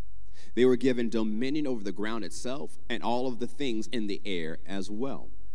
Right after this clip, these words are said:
So remember, the Garden of Eden, although it was a large enclosed garden that covered parts of the Middle East and Africa and other places, it wasn't the entire planet. Their job was to walk in dominion and expand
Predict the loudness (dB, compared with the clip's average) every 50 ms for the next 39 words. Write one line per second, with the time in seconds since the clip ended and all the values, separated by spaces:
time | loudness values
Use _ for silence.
0 | 0 0 0 0 0 0 0 0 0 0 0 0 0 0 2 2 2 2 0 0
1 | 0 0 0 0 0 0 0 0 0 0 0 0 0 0 2 0 0 2 2 2
2 | 2 2 2 2 2 2 2 2 2 0 0 0 0 0 0 0 0 2 2 2
3 | 2 2 0 0 0 0 0 -2 -2 -2 -2 0 0 0 0 0 0 0 0 0
4 | 0 0 0 0 0 0 2 2 2 2 0 0 0 0 0 0 0 0 0 0
5 | 0 0 0 0 0 0 0 0 0 0 0 2 2 0 0 0 0 0 0 0
6 | 0 0 0 0 0 0 0 0 2 2 2 2 2 2 2 0 0 0 0 2
7 | 2 2 2 2 2 2 2 2 2 2 2 2 2 2 2 0 0 0 0 0
8 | 0 0 0 0 0 0 0 0 2 2 2 2 2 2 2 2 2 2 2 2
9 | 2 2 2 2 2 2 2 2 2 2 2 2 2 2 2 2 2 2 2 2
10 | 2 2 2 2 2 2 2 2 2 2 2 2 2 2 2 2 2 2 2 2
11 | 2 2 2 2 2 2 2 2 2 2 2 2 2 0 0 2 2 2 2 2
12 | 2 2 2 2 2 2 2 2 0 0 0 0 0 0 0 0 0 0 0 0
13 | 0 0 0 0 2 2 2 2 0 0 0 0 0 0 0